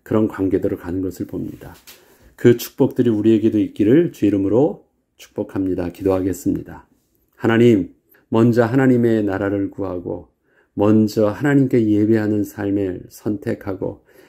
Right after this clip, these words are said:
하나님을 기뻐하는 삶을 선택하는 것. 하나님은 그러한 하나님의 백성을 통하여 이 땅에 하나님의 이름이 영화롭게 되게 하실 것이요. 이 땅에 그 하나님의 사람을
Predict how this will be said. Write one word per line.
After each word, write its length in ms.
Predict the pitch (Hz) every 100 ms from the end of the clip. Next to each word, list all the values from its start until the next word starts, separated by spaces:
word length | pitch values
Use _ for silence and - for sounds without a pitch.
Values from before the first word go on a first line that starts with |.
| _
하나님을 520 | - 135 127 120 113
기뻐하는 460 | - 107 110 104 101
삶을 380 | 101 101 95 90
선택하는 600 | - 101 98 - 92 90
것. 200 | 87 - _ _ _ _
하나님은 760 | - 120 117 117 113 104 90 - _ _
그러한 260 | - 117 113
하나님의 480 | 110 131 120 117 104
백성을 480 | 98 - 104 104 98
통하여 480 | 95 92 90 87 _ _ _ _ -
이 280 | 107 113
땅에 480 | 113 101 104 98 82 - _ _
하나님의 480 | - 127 120 117 113
이름이 520 | 110 104 101 101 98 -
영화롭게 480 | 104 120 113 - 101
되게 220 | 101 101
하실 340 | 98 - -
것이요. 380 | - 95 98 95 _ _ _
이 140 | 117 113
땅에 260 | 113 113
그 80 | 107
하나님의 480 | 110 127 127 120 113
사람을 520 | 110 98 101 98 95